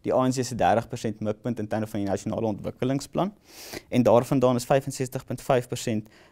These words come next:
ehm, dan in wit eienaarskap. En besit, ehm, daar word ook beweringe gemaak dat besit deur, deur swart mense tot en met vyftig persent alreeds kan wees.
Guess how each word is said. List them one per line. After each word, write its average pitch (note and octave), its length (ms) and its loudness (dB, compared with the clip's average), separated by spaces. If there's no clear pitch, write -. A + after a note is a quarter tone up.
ehm, G2+ 180 -2
dan G#2+ 180 2
in A2 180 2
wit A#2+ 180 2
eienaarskap. - 600 -8
En A#2+ 220 4
besit, D3 500 0
ehm, A#2 400 2
daar A#2+ 160 6
word C#3+ 160 2
ook E3+ 100 -2
beweringe A#2+ 360 4
gemaak A2 280 -4
dat - 140 -10
besit - 540 -2
deur, A2+ 360 0
deur G2 140 -2
swart F3 340 -2
mense G2+ 260 -8
tot C#3 180 -8
en C#3 60 -4
met B2 140 -6
vyftig B2 360 -4
persent A#2 320 -10
alreeds G#2 440 -4
kan G#2+ 240 -2
wees. - 400 -4